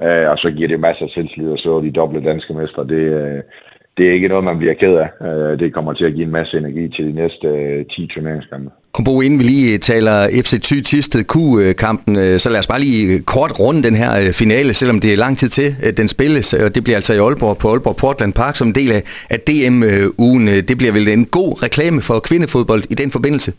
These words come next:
Speaker 1: Ja, jeg synes jo, det er genialt lavet. Altså, jeg har jo, altså, jeg hørte det til at starte med, det var sådan på en af hjemmebanerne og sådan noget. Det synes jeg bare er lidt underligt, så jeg synes jo for, for kvindefodbolden og de, de hold, der er nu og i fremtiden kommer i finalen, synes jeg, det er jo et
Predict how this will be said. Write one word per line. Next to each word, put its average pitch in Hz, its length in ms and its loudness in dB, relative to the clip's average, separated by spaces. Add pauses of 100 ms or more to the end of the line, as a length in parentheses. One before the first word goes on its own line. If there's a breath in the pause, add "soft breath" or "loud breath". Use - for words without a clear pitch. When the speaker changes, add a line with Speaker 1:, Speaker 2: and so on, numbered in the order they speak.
(120)
Speaker 1:
Ja, 101 60 2
jeg 110 240 4
synes 113 360 -2
jo, 98 40 2
det 85 160 0
er 82 40 0
genialt 87 460 0
lavet. 85 280 0 (120)
Altså, 87 280 -4
jeg 90 220 4
har 90 100 2
jo, 78 380 -2
altså, - 140 -8 (880 loud breath)
jeg 85 80 -2
hørte 104 220 4
det 87 80 -6
til 98 80 0
at 92 80 2
starte 95 300 2
med, 90 80 -2
det 85 100 -2
var 90 80 2
sådan 92 260 -2 (220 loud breath)
på 98 60 -2
en 92 200 2
af 80 80 -2
hjemmebanerne 85 680 0
og 73 60 -6
sådan 80 120 -8
noget. 82 140 -4
Det 85 100 -2
synes - 240 -6
jeg 82 100 0
bare 82 100 4
er 82 100 2
lidt 82 120 0
underligt, 87 360 0
så 85 100 -2
jeg 82 160 2
synes 80 240 -8
jo 82 120 -6
for, 76 280 -4
for 80 80 -6
kvindefodbolden 82 760 -4
og 69 160 -12
de, 78 180 -8
de 90 140 -4
hold, 90 320 0
der 76 80 -4
er 76 100 -4
nu 117 280 -2
og 76 340 -6
i - 80 -10
fremtiden 87 400 -2
kommer 80 200 -6
i 85 120 -2
finalen, 85 360 -2
synes 80 220 -10
jeg, 76 80 -4
det 78 100 -2
er 76 40 -2
jo 76 140 -4
et 69 80 -14